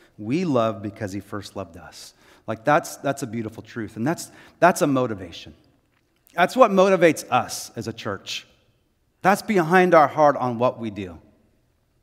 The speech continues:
Okay? From here out, like, as we talk about, you know, different events that we're doing and different, you know, our announcements and all that and service opportunities,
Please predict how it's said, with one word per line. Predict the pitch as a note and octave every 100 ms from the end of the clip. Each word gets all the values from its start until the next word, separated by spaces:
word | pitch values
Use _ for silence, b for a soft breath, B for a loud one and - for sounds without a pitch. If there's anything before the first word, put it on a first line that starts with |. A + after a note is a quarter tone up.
| _ _ _ _ _ _
Okay? | D#3 D#3+ D#3+ B B
From | - D#3
here | C3 A#3 B3
out, | F#3 C3+ A#2
like, | A#2+ G#2+
as | - E3+ G3+
we | F3 F3+
talk | - F3 E3+ -
about, | C#3 B2+ B2 A#2+ G#2 - -
you | B2+
know, | A2
different | G2 - F3 E3 D3
events | A2+ G2 A#2 G2+ - -
that | A#2
we're | A#2+
doing | G#2 A#2 A2+ G#2+ G2+
and | G2 F#2+
different, | D3+ D#3+ C#3 B B -
you |
know, | C3
our | B2 C3+
announcements | A#2 A2 A#2 C#3 C3 - B2 G#2 G2+ -
and | A#2
all | A2 A2
that | A2 G#2+
and | G2+ G#2+
service | - - F3+ F#3+ F3 -
opportunities, | C#3+ - B2 - A#2 G2+ F#2+ -